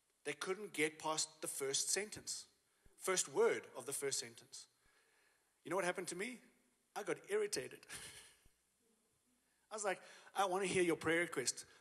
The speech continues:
Like, this is, I could feel the frustration in me going as the person just stuttered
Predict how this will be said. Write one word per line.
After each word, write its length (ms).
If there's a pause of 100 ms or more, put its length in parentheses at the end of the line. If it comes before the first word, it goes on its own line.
Like, 160 (800)
this 180
is, 100 (160)
I 60
could 220
feel 240
the 100
frustration 800
in 160
me 100
going 300
as 100
the 80
person 380
just 240
stuttered 500